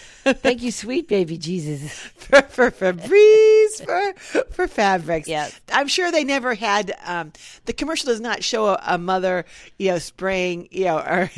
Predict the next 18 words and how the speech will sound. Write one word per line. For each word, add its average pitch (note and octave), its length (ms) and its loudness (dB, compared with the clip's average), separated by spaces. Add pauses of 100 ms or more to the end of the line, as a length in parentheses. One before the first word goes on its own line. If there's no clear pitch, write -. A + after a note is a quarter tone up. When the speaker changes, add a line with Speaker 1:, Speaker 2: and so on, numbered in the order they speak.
Speaker 1:
<laughs> - 140 -12
her B3+ 100 2
son - 400 0
Speaker 2:
Their G#3 160 2
Speaker 1:
stopping. F#3 300 6
Speaker 2:
kid's G#3 240 6
Speaker 1:
They, G3+ 60 -2
Speaker 2:
diaper. F3 420 2
Speaker 1:
yeah, G#3+ 360 4
like, G3 240 0
"Oh, B3+ 360 0
this B3+ 80 -6
is G3+ 160 -10
too G3+ 160 -10
much." F#3 340 -8
Speaker 2:
<laughs> - 400 -10
Speaker 1:
No, A3+ 300 2
but B3+ 360 4